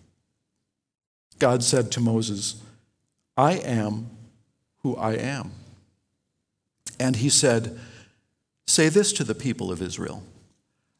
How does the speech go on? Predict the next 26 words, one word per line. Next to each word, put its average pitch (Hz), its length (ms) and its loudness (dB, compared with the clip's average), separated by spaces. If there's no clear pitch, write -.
'I 120 220 2
am - 600 -6
has 113 180 0
sent 113 300 2
me 107 140 -6
to - 180 -10
you.'" 95 240 -10
God 135 200 6
also 165 280 4
said 139 320 4
to 120 80 -2
Moses, 139 520 0
"Say 170 260 4
this 185 260 4
to 165 100 0
the 135 100 0
people 120 380 0
of 110 100 2
Israel, 110 480 -2
'The 113 160 -2
Lord, 143 460 -2
the 117 80 -6
God 120 280 2
of 113 120 -2
your 104 100 -6
fathers, - 680 -4